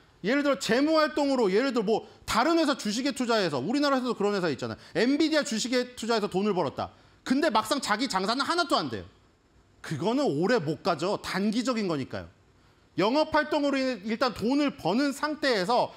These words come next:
그 돈으로 투자를 하기 시작하고 있습니다. 재무 활동에 뭐 돈을 빌려서 투자를 하든 어쨌든 영업 활동으로 인한 현금 흐름이 늘어나니까 투자도 계속 늘리고 있다.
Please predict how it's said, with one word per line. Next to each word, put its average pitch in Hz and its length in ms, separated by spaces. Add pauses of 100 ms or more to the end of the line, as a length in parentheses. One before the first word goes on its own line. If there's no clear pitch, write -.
(140)
그 254 160
돈으로 302 400
투자를 339 440
하기 262 180
시작하고 226 360
있습니다. 131 480 (520)
재무 294 400
활동에 294 320
뭐 226 160
돈을 277 460
빌려서 277 320
투자를 277 300
하든 233 160
어쨌든 233 400 (320)
영업 226 300
활동으로 269 400
인한 233 280
현금 277 260
흐름이 254 180
늘어나니까 226 560
투자도 294 380
계속 214 240
늘리고 196 240
있다. 95 260